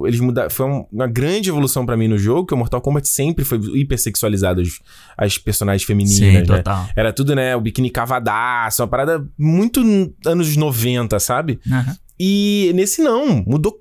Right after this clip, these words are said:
Speaker 1: completamente, cada uma tem o seu figurino diferente,
Speaker 2: Ah, legal.
Speaker 1: e elas não tão de biquininho, peitinho, am-, não, tem a Sonya Blade, Sonya Blade tá com, tem lá o,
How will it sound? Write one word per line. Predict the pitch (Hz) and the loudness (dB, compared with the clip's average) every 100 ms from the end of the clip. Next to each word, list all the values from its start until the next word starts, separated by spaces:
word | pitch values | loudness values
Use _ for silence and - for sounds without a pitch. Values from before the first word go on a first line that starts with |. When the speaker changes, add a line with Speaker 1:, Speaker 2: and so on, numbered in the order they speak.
| - | -4
Speaker 1:
completamente, | 262 359 320 269 226 196 - | 0 0 0 -2 0 -2 -2
cada | 196 226 | -2 -2
uma | 214 | -2
tem | 190 | -2
o | |
seu | 185 185 | 0 0
figurino | 185 190 165 165 156 | -2 -2 0 0 -2
diferente, | - 147 139 143 147 143 | 0 0 2 2 2 -2
Speaker 2:
Ah, | 117 | -2
legal. | 123 120 | -6 -2
Speaker 1:
e | |
elas | 143 175 | 0 0
não | 214 | 0
tão | 247 | 2
de | 202 | 0
biquininho, | 196 190 175 180 170 | 0 0 2 2 2
peitinho, | 165 143 156 151 | -2 -2 -2 0
am-, | 143 123 | 0 0
não, | 180 190 240 180 | 0 0 0 0
tem | 131 359 | -2 -2
a | |
Sonya | - 370 359 | -2 -2 0
Blade, | 170 190 | 0 0
Sonya | - 117 | 0 0
Blade | 123 139 | 0 -2
tá | 165 | -2
com, | 185 165 | -2 -2
tem | 123 113 101 | 0 -2 0
lá | 104 | 0
o, | 98 | 0